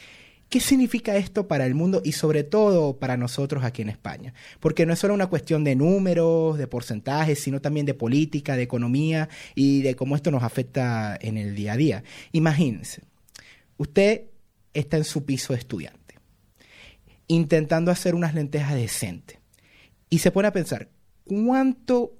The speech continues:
le va a costar ahora el aceite de oliva con todo este lío? Por ahí va la cuestión.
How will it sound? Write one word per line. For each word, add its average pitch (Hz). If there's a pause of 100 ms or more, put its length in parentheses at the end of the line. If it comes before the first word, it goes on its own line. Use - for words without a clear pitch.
(140)
le 151
va 165
a 180
costar 185
ahora 180
el 180
aceite 151
de 160
oliva 160
con 135
todo 127
este 120
lío? - (1300)
Por 117
ahí 117
va 127
la 147
cuestión. 139